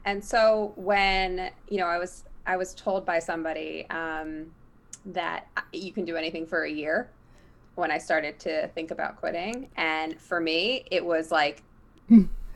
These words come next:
Speaker 1: unimaginable to stay there for a year. Um, and I think that also goes back to the fact that, like, it wasn't right for me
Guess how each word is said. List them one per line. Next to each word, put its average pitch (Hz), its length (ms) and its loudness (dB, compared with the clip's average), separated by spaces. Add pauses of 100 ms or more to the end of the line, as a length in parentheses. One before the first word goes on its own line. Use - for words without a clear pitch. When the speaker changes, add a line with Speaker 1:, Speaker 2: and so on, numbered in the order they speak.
(600)
Speaker 1:
unimaginable 165 840 0 (480)
to 190 120 -10
stay 175 220 0
there 160 180 0
for - 160 -6
a - 80 -4
year. - 260 -10 (640)
Um, 170 640 -2 (500)
and 226 140 -2
I 254 80 0
think 277 260 -8
that 262 220 2
also 247 320 2
goes 226 600 -4
back 190 360 0
to - 80 -8
the 208 100 0
fact 208 420 0
that, 165 180 2
like, 156 340 2 (500)
it - 60 -4
wasn't 240 220 -4
right 294 160 -2
for - 100 -4
me 127 240 -8